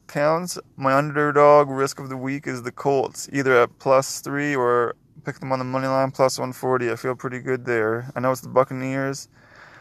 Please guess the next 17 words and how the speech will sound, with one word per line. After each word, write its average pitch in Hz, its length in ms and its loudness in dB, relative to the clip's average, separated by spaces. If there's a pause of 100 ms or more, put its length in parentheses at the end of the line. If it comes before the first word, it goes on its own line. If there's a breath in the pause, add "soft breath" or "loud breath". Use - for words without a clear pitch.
(140)
That's 131 220 2
my 123 480 0
underdog 127 580 4
risk 123 340 -4 (220)
of 120 180 -2
the 120 100 -6
week, 160 560 -10 (920 loud breath)
of 120 160 0
the 123 60 -6
show, 139 680 2 (200)
whatever 120 360 0
happens. 131 800 -2 (840 soft breath)
My 135 180 4
lock 135 420 8
of 156 100 0
the 147 80 -2
week, 143 540 -4